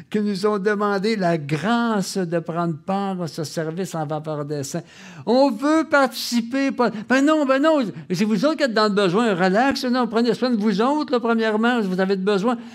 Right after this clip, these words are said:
Non, mais on veut participer, on veut partager cette grâce de Dieu. Voyons, non. <laughs> On lit ça, si on lit trop vite, ça... ben on s'arrête, ça n'a pas de bon sens.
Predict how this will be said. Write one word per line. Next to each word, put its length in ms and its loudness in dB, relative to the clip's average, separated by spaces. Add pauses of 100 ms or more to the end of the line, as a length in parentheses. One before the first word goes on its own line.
(200)
Non, 220 4
mais 80 2
on 220 6
veut 340 4
participer, 840 0 (160)
on 120 2
veut 120 2
partager 360 0
cette 180 0
grâce 540 2
de 100 0
Dieu. 240 -2 (220)
Voyons, 420 2
non. 300 -2 (240)
<laughs> 100 4 (1500)
On 120 0
lit 200 2
ça, 520 -4
si 160 -10
on 80 0
lit 180 0
trop 300 0
vite, 200 -2
ça... 160 -8 (840)
ben 160 -14
on 100 -10
s'arrête, 420 -6
ça 140 -18
n'a 60 -20
pas 160 -8
de 80 -8
bon 200 -2
sens. 240 -4